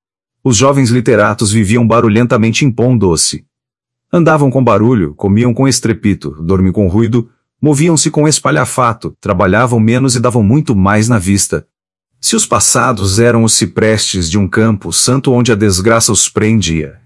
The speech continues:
eles eram o clarim de guerra infrene contra uma porção de coisas que ninguém ao certo sabia quais fossem. Se os outros amavam Lamartine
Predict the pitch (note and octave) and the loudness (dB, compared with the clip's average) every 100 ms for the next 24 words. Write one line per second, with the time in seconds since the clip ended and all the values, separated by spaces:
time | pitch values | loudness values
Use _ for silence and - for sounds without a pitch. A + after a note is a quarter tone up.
0 | _ _ _ - - A#2+ A#2 C#3 D3+ C#3 | _ _ _ -6 -2 0 2 2 0 2
1 | C3 A#2 C#3 A#2+ A2 B2+ A#2 G2+ - G#2 | 2 2 2 0 2 2 2 0 0 0
2 | G2+ E2+ - G2 E2 F#2+ A2+ A#2 C3+ G#2 | 0 -2 -2 -4 -4 -2 0 0 -2 -2
3 | - A2+ G#2+ - B2+ A#2+ F2+ F2 - - | 0 0 -2 0 0 2 0 -4 -6 -4
4 | A2+ A2 G#2+ A#2+ - A#2 A#2+ A#2 - A2 | 0 2 2 0 0 0 -2 -2 -2 0
5 | G#2+ F2+ G#2 G#2 - F#2+ F2+ - - - | 0 0 0 0 0 -2 -2 -4 -8 -14
6 | _ _ _ _ _ _ _ - - C#3+ | _ _ _ _ _ _ _ -6 -2 0
7 | D3+ E3+ F3 C3+ A2 G#2 G#2+ G#2 G2 F2+ | 2 0 0 0 0 2 2 2 0 -2
8 | - B2 B2 A2+ | -2 0 0 -2